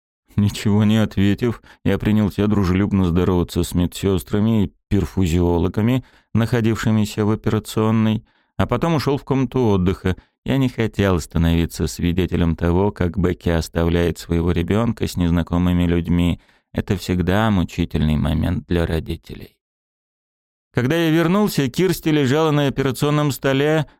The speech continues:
накрытая зелёными хирургическими простынями, которые удерживала на месте липкая плёнка.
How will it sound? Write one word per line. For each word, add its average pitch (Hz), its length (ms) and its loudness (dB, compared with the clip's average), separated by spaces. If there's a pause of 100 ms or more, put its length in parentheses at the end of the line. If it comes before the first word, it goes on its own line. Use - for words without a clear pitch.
накрытая 139 640 0
зелёными 131 500 2
хирургическими 123 1040 0
простынями, 123 800 0
которые 120 440 0
удерживала 113 600 2
на 110 100 2
месте 110 340 0
липкая 101 400 0
плёнка. 95 600 0